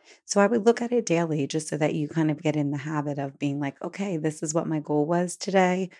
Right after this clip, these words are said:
Write down what your goal is, and then figure out at the end of the day or the next day when you're setting a new goal, if you did the goal from the day before, and really evaluating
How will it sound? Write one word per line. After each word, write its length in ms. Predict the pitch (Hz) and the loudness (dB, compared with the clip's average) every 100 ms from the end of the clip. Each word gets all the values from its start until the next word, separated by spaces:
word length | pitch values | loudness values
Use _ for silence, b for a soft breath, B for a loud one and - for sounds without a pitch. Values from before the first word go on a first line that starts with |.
| b b _ | b b _
Write 280 | - 143 160 | 0 4 4
down 180 | 160 160 | 4 2
what 100 | 170 | 2
your 140 | 175 | 2
goal 400 | 165 - 147 147 | 2 2 4 4
is, 480 | 151 147 147 151 - - _ _ - | 2 2 0 -4 -8 -18 _ _ 2
and 160 | 185 | 6
then 180 | 180 180 | 8 6
figure 320 | 175 190 170 | 2 0 2
out 140 | 160 160 | 2 2
at 100 | 160 | 2
the 140 | 165 | 4
end 160 | 156 160 | 4 2
of 100 | 156 | 0
the 80 | |
day 380 | 160 143 143 143 - | 2 2 0 -2 0
or 140 | 160 | 0
the 100 | 143 | 0
next 420 | 139 151 151 - | 0 -2 -4 -6
day 280 | - 139 139 | -2 0 0
when 160 | 143 139 | 0 0
you're 120 | 139 | -2
setting 360 | - 147 147 | -2 0 2
a 60 | 143 | 2
new 260 | 143 185 202 | 2 2 2
goal, 560 | 139 139 131 143 147 _ - | 0 0 0 -2 -6 _ -2
if 220 | 170 156 | -2 0
you 100 | 151 | 0
did 180 | 147 139 | 2 0
the 100 | 147 | -2
goal 220 | - 139 | 2 2
from 160 | 135 - | 2 -2
the 80 | 147 | 0
day 140 | 139 | 0
before, 680 | 131 151 - 262 175 156 160 | 0 -4 0 2 2 0 -2
and 200 | 165 165 | 0 2
really 260 | 160 160 156 | 4 2 2
evaluating 720 | 147 143 139 139 131 131 131 | 0 -2 0 0 -2 -2 -4